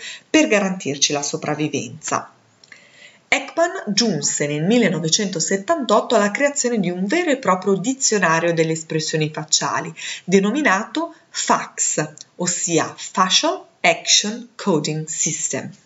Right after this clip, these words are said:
Questo sistema consente di descrivere e classificare le espressioni del volto grazie alla combinazione di quarantatré unità di movimenti facciali.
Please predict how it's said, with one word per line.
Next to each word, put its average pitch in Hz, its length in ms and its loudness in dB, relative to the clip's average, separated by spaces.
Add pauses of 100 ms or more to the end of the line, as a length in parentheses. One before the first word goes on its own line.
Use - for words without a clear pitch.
(1080)
Questo 403 240 4
sistema 185 640 2
consente 226 760 2
di 165 240 -2
descrivere 165 800 2
e 156 60 -8
classificare 180 840 0
le 143 80 -4
espressioni 165 520 0
del 302 220 2
volto 262 320 2
grazie 202 380 2
alla 175 160 0
combinazione 247 640 0
di 208 200 -4
quarantatré 240 760 4
unità 202 560 2 (260)
di 214 160 4
movimenti 160 580 2
facciali. - 640 -4